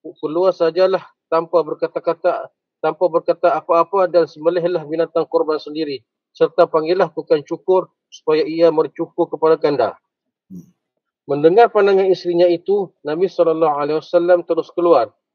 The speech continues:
Speaker 1: dan melakukan seperti apa yang dikatakan oleh isterinya.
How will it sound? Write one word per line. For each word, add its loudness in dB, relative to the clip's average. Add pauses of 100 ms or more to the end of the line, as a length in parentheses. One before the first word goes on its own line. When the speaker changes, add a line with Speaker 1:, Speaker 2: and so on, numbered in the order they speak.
(120)
Speaker 1:
dan -4
melakukan -2
seperti -4
apa -2
yang 0
dikatakan -2
oleh -6
isterinya. -4